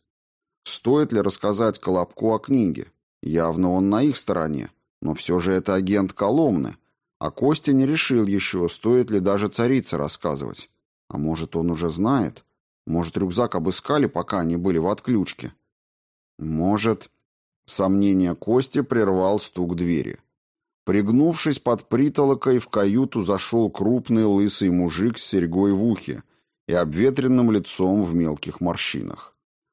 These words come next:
Он придержал дверь и пропустил перед собой молодого улыбчивого парня –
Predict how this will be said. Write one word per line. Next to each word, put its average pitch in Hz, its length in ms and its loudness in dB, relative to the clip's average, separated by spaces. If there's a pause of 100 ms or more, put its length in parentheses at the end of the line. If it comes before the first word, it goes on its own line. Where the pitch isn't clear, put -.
(220)
Он 101 220 0
придержал 87 580 2
дверь 101 420 0
и 110 120 0
пропустил 117 640 -2
перед 101 260 -2
собой 95 420 0
молодого 101 600 2
улыбчивого 101 800 0
парня – 73 560 -2